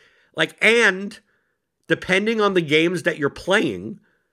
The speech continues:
it will matter more or less. So, like, like, I could, uh, you could take the two plus two books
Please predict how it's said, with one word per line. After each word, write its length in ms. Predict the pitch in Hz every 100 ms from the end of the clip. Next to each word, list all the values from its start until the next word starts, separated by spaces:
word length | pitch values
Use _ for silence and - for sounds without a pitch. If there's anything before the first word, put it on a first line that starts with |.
| _ _ _ -
it 80 | 170
will 180 | 165
matter 440 | 170 156 156 165 165
more 480 | 151 143 143 151 147
or 60 |
less. 520 | 147 160 - - - _ _ _ _
So, 260 | - 160
like, 300 | 160 165 - _ _ 165
like, 260 | 156 - _ _ _ _ _ _ _ _ _ _
I 220 | 147 185 220
could, 260 | 262 202 -
uh, 120 | - -
you 220 | 165 208
could 260 | 285 254 - _ _ -
take 440 | 170 131 120 - _ _ _ -
the 100 | 127
two 240 | - 196
plus 320 | - 214 185
two 200 | - 196
books 500 | 151 110 - - -